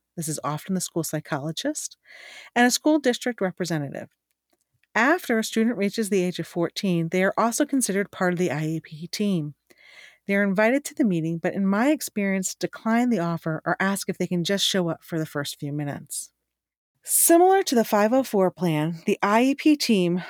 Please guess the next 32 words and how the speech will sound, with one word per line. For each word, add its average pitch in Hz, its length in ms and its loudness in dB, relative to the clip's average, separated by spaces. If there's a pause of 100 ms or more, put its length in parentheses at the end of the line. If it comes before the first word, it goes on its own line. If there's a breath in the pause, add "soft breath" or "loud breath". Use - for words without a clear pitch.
(120 loud breath)
must 214 380 2
review 202 400 2
the 190 140 0
I 175 240 2
E 220 100 0
P 160 400 -4
at 165 140 -2
least 202 280 0
once 190 240 0
a 190 60 0
year, 160 400 -2
and 180 120 0
the 180 100 2
student 277 360 0
must 214 460 0
be 202 120 0
reevaluated 170 920 0 (100)
every 240 380 2
three 247 260 -2
years 160 380 0
in 175 120 -2
order 170 300 0
to 226 140 0
determine 160 580 -4 (400 loud breath)
if 175 100 -8
the 208 100 2
services 202 600 0
are 175 160 0
still 202 260 -2
appropriate 156 640 -4
or 170 100 -2
needed. 156 420 -4